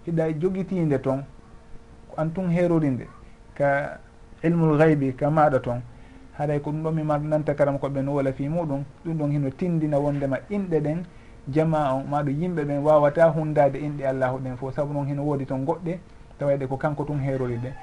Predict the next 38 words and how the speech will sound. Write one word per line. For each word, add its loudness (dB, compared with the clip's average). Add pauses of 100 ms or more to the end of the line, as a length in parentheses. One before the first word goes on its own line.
(260)
No 0
ardi 4
noon 0
kadi 4
ka 0
hadith 2
ñande 2
janngo, 4
Nelaɗo 6
sallallahu 2
alayhi 2
wa -2
sallam -4
ɓe -2
maaki, 2 (1000)
si -6
tawi 4
hewtoyi 4
ka 2
tefoygol, 2 (600)
wondema, 0
"Fa -2
yaftahu -2
Allahu 2 (160)
alayya 2
min 0
mahamidihi." 0 (500)
Allahu 4
udditanay 2
ɓe -2 (120)
e -6
piiji 0
no 2
ɓe 4
jantortamo, 4
no 0
ɓe 2
yettirtamo, 2